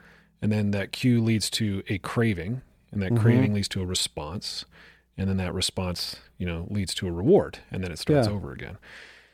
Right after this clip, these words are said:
Speaker 1: So he talks about the cue and making that cue obvious. So the, the notification is a good example on your phone of an obvious cue.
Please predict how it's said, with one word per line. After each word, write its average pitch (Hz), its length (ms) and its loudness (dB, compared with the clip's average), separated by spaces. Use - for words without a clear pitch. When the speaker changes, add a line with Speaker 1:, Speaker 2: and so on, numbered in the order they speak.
Speaker 1:
So - 80 -20
he 127 80 6
talks 156 180 6
about 120 160 4
the 104 60 -4
cue 180 520 10
and 135 160 2
making 143 300 6
that 135 200 4
cue 113 300 2
obvious. 98 680 0
So 110 500 4
the, 107 340 0
the 120 120 2
notification 110 680 4
is 87 120 -6
a 90 60 -10
good 92 120 -6
example 87 640 -6
on 98 120 -2
your 90 100 -4
phone 90 500 -6
of 104 120 -2
an 95 120 -2
obvious 98 500 -2
cue. - 340 -10